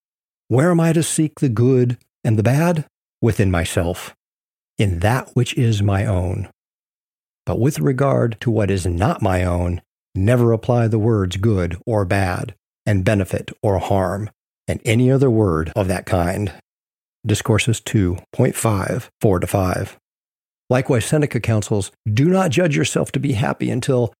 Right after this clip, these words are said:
all of your joys arise from yourself, until after viewing the objects of human competition, covetousness,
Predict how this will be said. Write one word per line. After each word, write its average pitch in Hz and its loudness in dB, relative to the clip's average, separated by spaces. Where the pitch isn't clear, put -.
all 170 4
of 98 -2
your 101 0
joys 92 -2
arise 127 0
from 131 0
yourself, - -4
until 139 0
after 117 -2
viewing 135 2
the 175 2
objects 147 0
of 131 0
human 131 4
competition, 104 -2
covetousness, 127 0